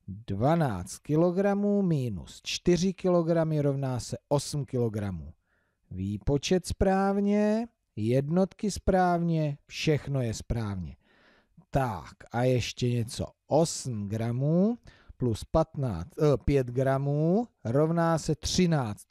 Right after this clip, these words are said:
kilogramů. Tak to ne. Výpočet,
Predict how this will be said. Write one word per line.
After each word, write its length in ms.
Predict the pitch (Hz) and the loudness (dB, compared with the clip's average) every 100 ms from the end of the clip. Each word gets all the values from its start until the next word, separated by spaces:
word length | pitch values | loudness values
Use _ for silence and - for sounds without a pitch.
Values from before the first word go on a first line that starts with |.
| - | 0
kilogramů. 920 | 165 156 151 139 127 117 104 85 71 - _ _ _ | 4 6 6 2 -2 -2 -6 -8 -12 -18 _ _ _
Tak 200 | - 131 | -8 -8
to 180 | - 170 | -2 0
ne. 200 | 143 76 - _ - | 0 -6 -14 _ -4
Výpočet, 680 | 156 226 277 - 95 78 | -2 2 0 0 -4 -8